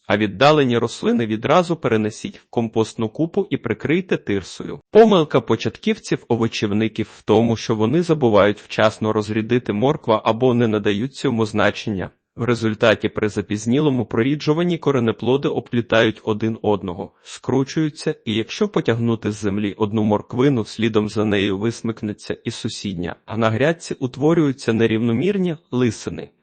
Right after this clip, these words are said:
Якщо при посіві моркви ви додасте в борозенки насіння редису,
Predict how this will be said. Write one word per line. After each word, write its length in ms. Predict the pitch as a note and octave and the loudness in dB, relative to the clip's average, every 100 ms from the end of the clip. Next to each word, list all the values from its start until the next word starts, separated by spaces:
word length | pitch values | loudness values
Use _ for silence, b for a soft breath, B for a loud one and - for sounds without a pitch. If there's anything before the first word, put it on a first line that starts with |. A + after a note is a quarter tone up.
| _ _ | _ _
Якщо 380 | A#2 A2+ - A3 | -2 -2 2 2
при 160 | G#3 | 2
посіві 420 | G#3 D#3+ - G3+ | -2 -4 -2 0
моркви 420 | B2+ A2 A#2 - A2 | 2 2 0 0 0
ви 120 | A2 | 0
додасте 480 | G#2 G2 G#2+ - A2 | 0 -2 -4 -2 -4
в 80 | F#2+ | 0
борозенки 640 | G2 G#2 G2+ A2 A2 - | -2 -2 0 0 0 -2
насіння 580 | G#2 G#2 - G#2+ G#2+ A#2 | -4 -4 -4 -2 0 2
редису, 520 | A2 A#2 A2+ - - | 0 0 -6 -6 -12